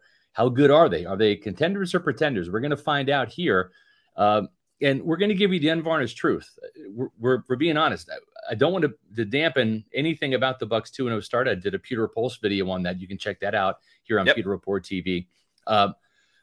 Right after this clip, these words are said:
Speaker 1: but we gotta keep it real. It took a three and oh turnover margin for the Buccaneers in their favor to beat the Minnesota Vikings by three points.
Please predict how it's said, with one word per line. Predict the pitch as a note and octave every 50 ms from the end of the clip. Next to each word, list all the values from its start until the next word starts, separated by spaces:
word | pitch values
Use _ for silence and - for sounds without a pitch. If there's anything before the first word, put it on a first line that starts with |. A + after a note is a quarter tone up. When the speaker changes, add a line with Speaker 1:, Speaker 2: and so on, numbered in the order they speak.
| _ -
Speaker 1:
but | A#2 B2 C3+ A#2+ - - - - - -
we | D3+ D3 A2
gotta | A2+ G#2 A2
keep | - - F3+ D#3
it | E3+ D#3
real. | D#3+ F#3 F#3+ B2 - - _ _ _ _ _ _ -
It | C#3 D3+ D3+ D3+
took | - F#3 E3+ E3+ -
a | G#2 B2+ A#2+
three | A#2+ - - D3+ D#3+ E3+ F#3+ G3+
and | F#3+ F3+
oh | E3+ E3 E3 E3 D3+
turnover | D3+ - - - F#3+ F#3 F#3 F3+ D#3+ D#3+ D3
margin | D3 D3 D3+ E3 E3 E3 B2+ G#2 G2+ G2 G#2 A#2 A#2 - _ _ _ _ _ _ _ _ _ _ _ _ _ _ _ _ _
for | - D#3+ D3+
the | C#3+ C#3+
Buccaneers | C#3 D#3+ D3+ D3+ D3+ D3+ D3+ C#3 A#2 A#2+ A#2+ A#2+ -
in | - G2+ G2+
their | B2+ C#3
favor | - - F3+ G#3 D#3+ G2+ F2 D#2+ E2+ - _ _ _ _ _ _ _ _ -
to | - C#3
beat | A#2 G2 - G3 G#3 -
the | F3
Minnesota | D#3 D#3 D#3+ C#3+ - D#3+ C#3+ B2+
Vikings | G#2+ B2 B2 A#2+ A#2+ - A#2+ A2 G#2 G#2 - _
by | - D#2+ E2 - A2+ B2+
three | C3 - - B2 A2+
points. | - - C3+ A2 C#2+ - - - -